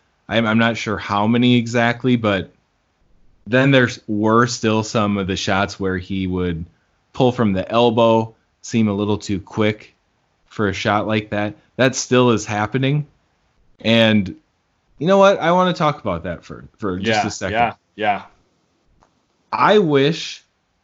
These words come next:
Speaker 1: that that shot would actually set something up. He's so apt to pull that jumper, but what's it gonna do if he makes one?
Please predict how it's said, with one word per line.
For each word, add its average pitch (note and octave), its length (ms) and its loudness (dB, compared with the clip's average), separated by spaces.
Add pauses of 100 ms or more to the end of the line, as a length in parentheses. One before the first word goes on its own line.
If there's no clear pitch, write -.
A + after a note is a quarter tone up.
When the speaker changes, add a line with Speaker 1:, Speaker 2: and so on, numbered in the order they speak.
(160)
Speaker 1:
that B2+ 360 0
that A#2+ 340 0
shot A#2 560 -2 (1120)
would C3+ 200 2
actually C#3+ 600 0
set C3+ 360 -4
something A#2 500 -4
up. - 300 -14 (920)
He's E3+ 340 -2
so F3+ 360 4
apt C#3 600 -2
to - 120 -10
pull C#3+ 380 -2
that C3+ 260 0
jumper, A2 580 -6 (720)
but C#3+ 200 2
what's D3 340 0
it A3+ 160 -6
gonna F3 260 0
do B2+ 680 0 (260)
if B2 180 2
he B2 140 2
makes A#2+ 420 2
one? D2+ 240 -12